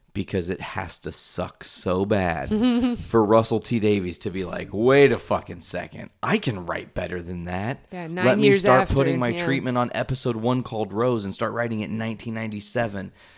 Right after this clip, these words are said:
Speaker 1: and I'm not gonna give it to the B B C until two thousand and four."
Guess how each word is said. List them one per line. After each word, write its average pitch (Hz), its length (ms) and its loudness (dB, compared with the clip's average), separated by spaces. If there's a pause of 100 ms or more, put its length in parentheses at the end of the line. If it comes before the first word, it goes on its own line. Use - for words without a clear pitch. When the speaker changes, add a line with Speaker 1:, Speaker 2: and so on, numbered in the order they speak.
(240)
Speaker 1:
and 104 140 -2
I'm 107 80 0
not 110 160 2
gonna 110 120 2
give 110 220 2
it 110 120 -2
to 104 80 -8
the 98 80 -6
B 110 180 0
B 110 160 0
C 117 220 -4
until 104 260 -4
two 117 220 -4
thousand 104 320 -4
and 90 140 -8 (140)
four." 107 460 -4